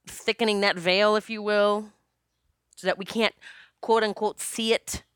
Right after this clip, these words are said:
so clearly. There's so many kids that I talk to and mentor that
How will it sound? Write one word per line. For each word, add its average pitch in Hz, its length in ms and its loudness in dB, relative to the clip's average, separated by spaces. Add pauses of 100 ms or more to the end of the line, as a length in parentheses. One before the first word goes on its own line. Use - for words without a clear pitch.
(180)
so - 240 -4
clearly. 208 540 -2 (3250)
There's 208 180 0
so 254 320 4
many 247 220 4
kids 175 240 -2
that 165 100 -4
I 165 80 4
talk 160 320 0
to 160 160 -8
and 156 100 -6
mentor 156 360 -6
that 151 240 -2